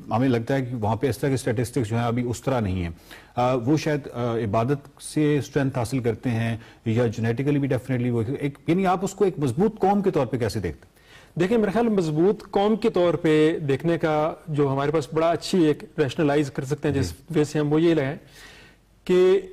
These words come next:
Speaker 2: खौफ जो है ना, कोई भी फर्द जब क्रिएट करता है,
Speaker 1: जी।
Speaker 2: तो खौफ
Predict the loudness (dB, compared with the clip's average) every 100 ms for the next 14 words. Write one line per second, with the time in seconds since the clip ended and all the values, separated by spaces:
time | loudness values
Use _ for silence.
0 | -18 -12 -6 0 2 2 2 2 2 2
1 | 0 -2 -8 0 2 2 2 0 2 0
2 | -2 0 2 2 0 -2 -4 -6 -10 _
3 | -10 -8 -12 -14 -20 -20 _ -2 -2 -2
4 | 2 2 2